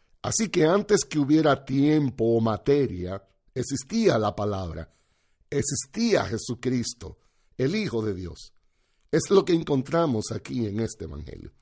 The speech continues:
En segundo lugar, también el autor inspirado quiere hablarnos acerca de su esencia, de su identidad.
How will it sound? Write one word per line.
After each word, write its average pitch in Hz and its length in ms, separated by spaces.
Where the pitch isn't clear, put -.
En 139 100
segundo 233 380
lugar, 107 500
también 156 960
el 131 140
autor 135 360
inspirado 135 960
quiere 143 300
hablarnos 127 920
acerca 123 680
de 104 120
su 113 180
esencia, 107 800
de 113 180
su 160 300
identidad. 90 640